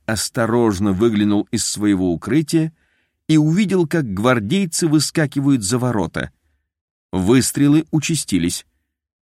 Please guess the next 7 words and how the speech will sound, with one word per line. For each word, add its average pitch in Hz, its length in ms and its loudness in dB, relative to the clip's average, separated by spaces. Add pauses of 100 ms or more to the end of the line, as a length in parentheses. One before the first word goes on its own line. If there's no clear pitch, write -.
(280)
Не 110 200 4
теряя 123 420 4
более 110 340 4
ни 107 100 2
минуты, 143 540 2 (360)
вор 143 400 2
выскользнул 117 880 0